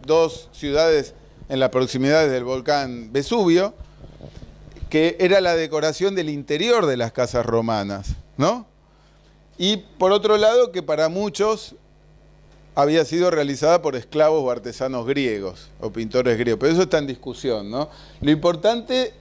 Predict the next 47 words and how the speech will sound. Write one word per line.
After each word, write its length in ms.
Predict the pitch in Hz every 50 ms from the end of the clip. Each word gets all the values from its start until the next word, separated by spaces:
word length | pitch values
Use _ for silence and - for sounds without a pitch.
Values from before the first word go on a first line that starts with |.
| -
de 140 | - 143 147
la 180 | 143 151 147 147
pintura 480 | 151 147 151 151 147 190 202 190 180
al 140 | 160 151 127
fresco 600 | - 185 180 175 151 131 - - 131 123 117 - -
romana, 680 | - 139 143 156 190 233 233 208 180 170 180 196 196 175
que 100 | - 127
le 160 | 123 120 120 110
llamamos 400 | - 131 120 143 151 147 127 -
también 300 | 139 127 143 147 135 117
pompeyana, 720 | 127 123 117 - 131 127 - 208 190 147 135 139 147 139
por 180 | 120 110 104 101 - - 101 -
ser 280 | - 131 120 113 120 - - - - - - - -
los 400 | 113 107 - - 110 110 104 110
ejemplos 360 | 113 107 139 135 127 135 123
de 60 | 120
Pompeya 460 | 107 123 120 120 117 151 135 131 131
los 120 | 117 113 110
más 200 | 127 135 110 135
importantes, 640 | 143 135 160 160 156 - 190 165 151 143 170 170 - - - - - - - -
es 140 | - 165 180
la 140 | 202 196 170
que 140 | 170 175 180
más 180 | 196 208 208
va 60 | 208
a 40 | 208
influir 600 | 196 160 160 165 175 185 208 208 202 190 202 202 - - _ _ _ _ _ _ _ -
en 160 | 143 143 147
la 120 | 147 147
forma 400 | 143 - 170 185 180 185 185 175
de 140 | 160 147 139
decorar 720 | 135 131 127 127 127 127 131 147 156 160 165 165 175 - - _ _ _ _ _ _ _ _ _ _ _ _ _ _ _ _ _ _ _ _ _ _
en 160 | 135 131 127
los 140 | 123 123 -
siglos 260 | - 156 151 151 139
que 120 | - 127 120
vinieron 340 | 120 127 139 143 147 139
después 320 | 127 120 - - 185 151 160
hasta 200 | 156 - 127 120
la 100 | 113 113
actualidad. 680 | 110 - 120 113 110 113 113 110 101 95 90 95 -
Es 60 | 139 147
decir, 320 | 160 151 - 160 151 123
que 80 | - 160
hay 120 | 156 151
cuatro 340 | - 208 240 240 - 226 190
estilos 560 | 151 - - 214 208 180 151 135 123 110 -